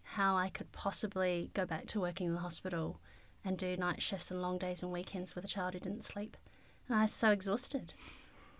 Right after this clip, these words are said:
And as I was praying for Toby, I felt God say to me,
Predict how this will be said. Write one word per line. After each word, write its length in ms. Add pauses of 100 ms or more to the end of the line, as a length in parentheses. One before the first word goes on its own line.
(420)
And 100
as 160
I 40
was 120
praying 320
for 80
Toby, 680
I 120
felt 320 (260)
God 380 (300)
say 280
to 80
me, 460